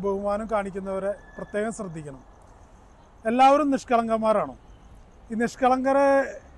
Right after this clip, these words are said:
എല്ലാവരും ആണെന്ന് നിങ്ങൾക്ക് പറയാൻ പറ്റുമോ? ഇപ്പം നമ്മുടെ നാട്ടിലെ പള്ളിയിലച്ഛൻ, പിന്നെ അതുപോലെ തന്നെ ഉസ്താദ്, സ്വാമിമാർ, ഇവരൊക്കെ നിഷ്കളങ്കന്മാരാണോ? ഞാൻ ചോദിച്ച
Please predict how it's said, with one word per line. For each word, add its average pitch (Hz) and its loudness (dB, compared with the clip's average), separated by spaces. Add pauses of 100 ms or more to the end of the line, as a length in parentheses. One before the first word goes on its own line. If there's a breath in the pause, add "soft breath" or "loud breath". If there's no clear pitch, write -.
(480)
എല്ലാവരും 240 4
ആണെന്ന് 233 -2
നിങ്ങൾക്ക് 233 -4
പറയാൻ 202 2
പറ്റുമോ? 147 -10 (360)
ഇപ്പം 277 -4
നമ്മുടെ 285 2
നാട്ടിലെ 262 4 (260)
പള്ളിയിലച്ഛൻ, 247 2 (720)
പിന്നെ 240 2
അതുപോലെ 240 2
തന്നെ 240 0
ഉസ്താദ്, 233 4 (340)
സ്വാമിമാർ, 226 2 (140)
ഇവരൊക്കെ 240 -4
നിഷ്കളങ്കന്മാരാണോ? 214 -2 (720)
ഞാൻ 254 0 (100)
ചോദിച്ച 262 4